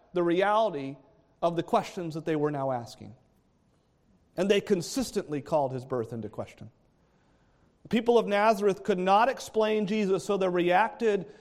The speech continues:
with unvarnished ridicule.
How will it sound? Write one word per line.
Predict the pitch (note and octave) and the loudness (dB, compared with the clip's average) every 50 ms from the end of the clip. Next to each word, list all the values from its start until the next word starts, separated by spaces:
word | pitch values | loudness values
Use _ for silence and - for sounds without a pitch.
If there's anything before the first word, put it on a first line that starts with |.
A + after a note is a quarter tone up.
| - _ _ _ _ _ _ | -20 _ _ _ _ _ _
with | - G#3 G#3 G#3 G#3+ G3+ - - | 4 4 4 4 -2 -8 0 2
unvarnished | G#3+ A#3+ C4+ D4 D4+ D4+ C4 D4+ - E3+ D#3+ D#3+ G3+ A3+ A#3 B3 B3+ B3 A#3+ A#3 - - - - - | 4 4 4 4 0 -4 -6 -10 -12 -10 0 4 4 6 6 4 2 0 -4 -4 -6 -10 -16 -14 -4
ridicule. | D#3+ E3+ G3+ F3+ F3+ F3 - - A#2+ F#2+ D#2 - | 0 0 2 2 0 -4 -4 -8 -8 -8 -8 -12